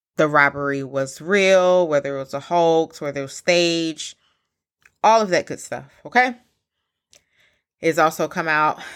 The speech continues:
that he not just has a criminal history or past, but he has some current things that are, um, illegal, give scam vibes,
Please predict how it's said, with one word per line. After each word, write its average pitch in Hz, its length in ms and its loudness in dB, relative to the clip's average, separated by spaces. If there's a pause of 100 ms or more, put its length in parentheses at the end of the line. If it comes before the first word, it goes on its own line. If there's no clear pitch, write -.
(140)
that 143 340 0
he 160 640 -8 (640)
not 269 260 2
just 214 180 -6
has 156 200 -2
a 135 140 -2
criminal 143 560 -6
history 143 540 -8
or 127 100 -4
past, 143 720 0 (500)
but 170 220 4
he 180 180 -6
has 147 320 -2
some 147 200 -8
current - 580 -2
things 139 640 -8
that 135 360 0 (460)
are, 135 720 4
um, 135 680 -4 (920)
illegal, 147 760 2 (200)
give 151 200 2
scam 147 720 -2
vibes, 139 1000 0